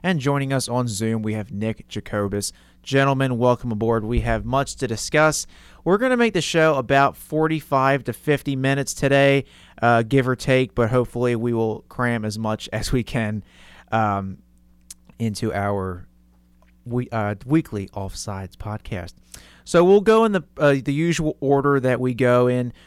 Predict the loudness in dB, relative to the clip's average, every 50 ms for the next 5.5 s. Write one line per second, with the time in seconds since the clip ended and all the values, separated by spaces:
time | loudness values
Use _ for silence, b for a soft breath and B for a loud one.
0 | b b b -4 -4 0 4 4 4 6 4 2 0 -2 -2 -2 -2 -2 -2 -2
1 | 0 2 2 4 4 4 2 2 0 0 -2 -4 -4 -6 -8 -4 -2 -2 0 0
2 | -2 -2 0 0 0 0 -2 -2 -6 -6 -6 -6 -4 -6 -6 -8 -8 -8 -6 -4
3 | -2 0 0 0 -2 -4 -4 -2 -2 -2 -4 -4 -4 -4 -4 -2 -4 -4 -6 -6
4 | -8 -8 -8 -8 -8 -6 -4 -4 -4 -4 -6 -8 -2 0 2 2 2 2 0 -2
5 | -2 -2 -2 -2 -2 -4 -6 -6 -6 -8